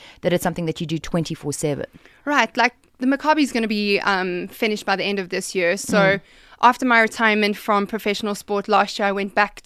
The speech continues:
Speaker 2: to varsity.
Speaker 1: Ah.
Speaker 2: And I'm currently a journalism student at U J.
Speaker 1: Yay!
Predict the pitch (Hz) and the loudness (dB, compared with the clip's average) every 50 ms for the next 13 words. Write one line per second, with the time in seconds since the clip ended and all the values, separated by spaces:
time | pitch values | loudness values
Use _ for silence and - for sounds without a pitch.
0 | - - 220 202 202 202 196 196 185 - 208 196 202 208 - 240 220 - 269 294 | -10 -8 -6 -6 -6 -6 -8 -10 -6 -4 -2 -2 -2 -4 -8 -14 -8 -6 -4 -4
1 | 392 _ _ _ - - 466 571 605 440 233 190 160 151 143 139 139 135 139 - | -4 _ _ _ -4 -2 -2 -2 0 4 6 6 6 6 6 4 2 0 -2 0
2 | - 220 226 226 233 233 226 220 226 - - 254 240 240 240 - 247 226 208 196 | 2 2 2 4 4 2 2 2 0 -4 0 0 0 0 0 0 2 0 0 2
3 | - 220 208 220 214 214 208 202 - 214 202 - - - 214 208 202 202 208 - | 0 0 0 2 0 -2 -2 -2 -4 -6 -6 -6 -6 -4 -4 -2 -2 -4 -4 -4
4 | - - 196 190 196 - - - 190 202 208 196 - 208 202 208 226 403 415 403 | -2 0 0 0 0 -4 -6 -6 -4 -4 -4 -2 0 2 4 6 6 6 6 6
5 | 381 381 370 359 349 330 302 285 277 262 254 247 247 240 233 226 220 214 208 208 | 6 6 8 8 8 8 10 10 10 10 10 10 10 10 10 8 8 8 6 6
6 | 202 | 4